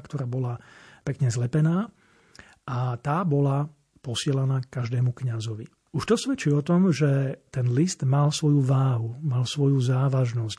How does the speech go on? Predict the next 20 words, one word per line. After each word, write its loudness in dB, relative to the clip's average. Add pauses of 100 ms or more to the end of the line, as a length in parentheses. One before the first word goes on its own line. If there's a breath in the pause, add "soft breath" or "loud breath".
mal 0
svoju, 0
e, -12 (560)
mal 0
svoje 4
miesto. 4 (320 loud breath)
To -18
nebol 2
obyčajný 2 (320)
obežník, -2
to -6
nebolo 0
len 2
nejaká -4
obyčajná 0
informácia, 0 (400 loud breath)
pretože -6
aj -6
korešpondencia 2
medzi, -2